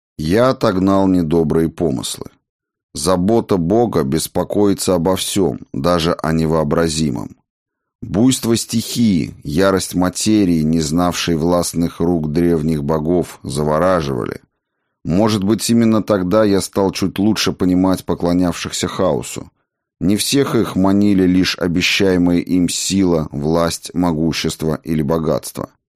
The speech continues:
Кто-то следовал и просто за необузданной красотой, хотя таких, конечно же, было ничтожное меньшинство. Исполинский протуберанец,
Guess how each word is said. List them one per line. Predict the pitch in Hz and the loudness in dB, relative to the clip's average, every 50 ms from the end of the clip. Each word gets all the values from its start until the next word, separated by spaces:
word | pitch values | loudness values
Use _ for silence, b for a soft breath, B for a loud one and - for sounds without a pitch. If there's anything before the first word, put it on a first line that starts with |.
| _ _ _ _ _ _ _ _ _ _ _ | _ _ _ _ _ _ _ _ _ _ _
Кто-то | - - - 117 113 - - | -12 -4 -2 -2 0 0 -2
следовал | 92 - - 95 107 110 98 95 98 98 98 | -4 -2 0 2 2 2 4 2 2 2 2
и | - - 85 | 2 0 -4
просто | 85 - - 101 107 101 - - 98 | -4 -2 0 0 2 0 0 -2 -2
за | 87 82 90 | 0 0 2
необузданной | 87 90 90 87 82 76 80 92 95 82 73 - 85 85 85 82 | 2 2 2 0 0 0 -2 -2 -2 -2 0 0 2 2 2 0
красотой, | - - 85 87 82 - - 87 85 - - 107 92 71 - - _ _ _ _ _ _ _ | -2 -2 -4 -4 -2 -2 -4 -4 -2 -2 0 0 2 0 -2 -6 _ _ _ _ _ _ _
хотя | - - 82 - 101 95 | -6 -6 -4 -2 -2 -2
таких, | 107 104 104 - 135 135 127 - | 0 -2 -2 0 -2 -2 -2 0
конечно | - 101 92 95 98 92 - - 90 | 0 0 2 2 2 0 0 -2 -2
же, | 82 82 87 | -2 -2 -2
было | 76 73 85 90 85 82 | -2 0 0 2 2 2
ничтожное | 82 82 76 - - - - 90 87 80 71 76 76 76 | 2 0 -2 -4 -6 -4 -2 0 0 0 -2 -2 -2 -2
меньшинство. | 73 73 71 69 67 - - 73 76 - - - 82 73 65 52 - - _ _ _ _ _ _ _ _ _ _ _ _ _ _ _ _ _ _ _ _ _ _ _ _ _ | -2 -2 -2 -2 -4 -4 -6 -6 -6 -8 -8 -6 -4 -4 -4 -6 -8 -12 _ _ _ _ _ _ _ _ _ _ _ _ _ _ _ _ _ _ _ _ _ _ _ _ _
Исполинский | 73 76 - - - 98 101 117 131 131 127 - - 120 101 | -8 -8 -6 -2 0 2 2 4 4 2 2 0 -2 -2 -2
протуберанец, | - - 107 - - 104 95 90 104 101 104 110 110 98 87 71 - - - - | 0 -2 -2 -2 -2 -2 0 2 2 4 4 4 2 2 0 -2 -4 -8 -12 -14